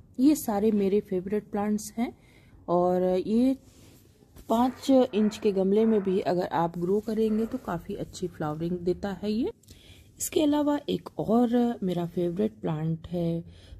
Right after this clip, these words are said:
जो कैलेंचो है, इसको आप अपने garden में ऐड करना ना भूलें।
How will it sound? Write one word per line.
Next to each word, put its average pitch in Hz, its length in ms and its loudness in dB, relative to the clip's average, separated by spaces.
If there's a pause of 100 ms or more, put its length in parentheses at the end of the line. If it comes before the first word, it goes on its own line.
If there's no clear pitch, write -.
जो 170 240 2 (120)
कैलेंचो 175 500 0
है, 226 280 0 (360)
इसको 269 340 2
आप 247 160 -2
अपने 185 240 -2
garden 170 320 -2
में 170 280 -4
ऐड 160 240 -6
करना 160 340 -4
ना 175 180 -4
भूलें। 202 400 -2